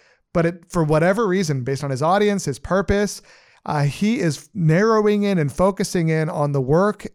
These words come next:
and person of Jesus Christ, right? The logos and ergon of Jesus Christ, person and work of Jesus, uh, throughout the entire letter. And so the Spirit is there if you read between the lines. Um, and yet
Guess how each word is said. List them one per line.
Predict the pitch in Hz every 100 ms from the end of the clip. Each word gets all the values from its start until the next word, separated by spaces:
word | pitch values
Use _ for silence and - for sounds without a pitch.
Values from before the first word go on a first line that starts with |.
| -
and | 156 139
person | - 185 - 165
of | 135
Jesus | 165 170 151
Christ, | 208 143 151
right? | 175
The | 151
logos | 139 170 202 208 196
and | 175
ergon | 175 185 160 147
of |
Jesus | 143 175 165
Christ, | - 175 143 131 - - -
person | 185 196 185
and | 170
work | 175
of | 147
Jesus, | 131 185 143 135 131 - - -
uh, | - 151 185 _ _ _ - -
throughout | 220 220
the | 180
entire | - 151 202
letter. | 202 254 - -
And | 156
so | 185 165 160
the | 160
Spirit | - 196 240
is | 151
there | 151 208
if | 220
you | 156
read | 170
between | 175 175
the | 151
lines. | 131 143 196 - - - -
Um, | 156 151
and | - 165
yet | 160 156